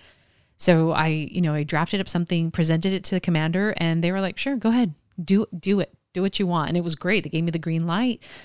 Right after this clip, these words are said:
And so since two thousand eighteen, me and my partner, Kim, we've established this internship program, and we invite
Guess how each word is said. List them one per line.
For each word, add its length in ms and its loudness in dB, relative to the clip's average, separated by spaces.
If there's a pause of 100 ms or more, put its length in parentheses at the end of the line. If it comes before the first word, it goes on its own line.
And 120 0
so 340 0 (140)
since 460 0
two 160 -2
thousand 300 0
eighteen, 680 -2 (320)
me 180 0
and 60 2
my 80 2
partner, 260 -2
Kim, 460 2
we've 180 0
established 480 -2
this 140 -6
internship 500 0
program, 540 -2 (480)
and 220 0 (360)
we 640 0
invite 680 2